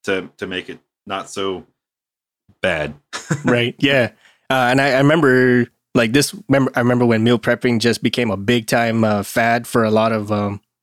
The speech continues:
Speaker 2: wannabe bodybuilders, right? Or guys who are just really trying to watch their weight. They would, they would make these meals and they look like shit and they taste like straight up shit. But they say, like, "You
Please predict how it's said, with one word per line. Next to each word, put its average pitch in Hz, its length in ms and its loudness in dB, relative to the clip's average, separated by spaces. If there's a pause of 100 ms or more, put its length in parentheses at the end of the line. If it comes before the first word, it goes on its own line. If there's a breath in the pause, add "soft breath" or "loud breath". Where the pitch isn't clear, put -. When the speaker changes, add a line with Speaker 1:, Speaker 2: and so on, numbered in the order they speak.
(180)
Speaker 2:
wannabe 113 400 0
bodybuilders, 120 680 0 (300)
right? 117 280 0
Or 110 320 2
guys 120 260 0
who 123 140 4
are 113 100 2
just 113 220 0
really 123 260 2
trying 127 220 -2
to 117 80 0
watch 107 320 0
their 113 160 0
weight. 117 260 0 (720)
They 143 100 4
would, 131 180 4
they 143 60 4
would 135 160 6
make 151 160 2
these 131 180 4
meals 131 220 4
and 120 100 2
they 127 140 4
look 123 320 2
like 151 180 4
shit 143 260 2
and 123 80 -2
they 117 120 2
taste 120 340 -2
like 110 200 -2 (320)
straight - 320 -2
up 107 100 -2
shit. - 320 -4 (720 loud breath)
But 139 100 4
they 139 60 4
say, 143 140 2
like, 123 180 2
"You - 260 -18